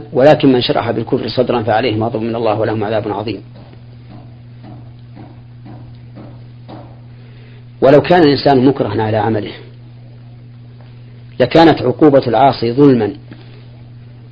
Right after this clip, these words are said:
لأنه يقول: "يا رب، أنا مكره، ليس لي اختيار". ولو كان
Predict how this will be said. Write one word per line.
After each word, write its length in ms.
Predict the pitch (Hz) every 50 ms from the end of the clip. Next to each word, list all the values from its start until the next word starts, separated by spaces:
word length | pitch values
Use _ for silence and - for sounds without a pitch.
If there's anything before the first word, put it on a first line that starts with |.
| - - - - - - - - - - - - -
لأنه 440 | 131 139 170 160 156 151 131 139 147
يقول: 440 | 139 120 - 156 147 143 139 135 143
"يا 160 | 151 151 147
رب، 160 | 139 127 -
أنا 220 | 143 131 135 143 147
مكره، 340 | 196 - - - 131 127 - - - - - - - - - - - - - - - - - - - - - - - - - - - - -
ليس 180 | 180 151 -
لي 120 | 139 123 92
اختيار". 340 | - - - 117 107 92 - - - - - - - - - - - - - - - - - - - - - - - - - - - - - - - - - - - - -
ولو 220 | 135 143 156 151
كان 360 | - - 151 156 156 147 143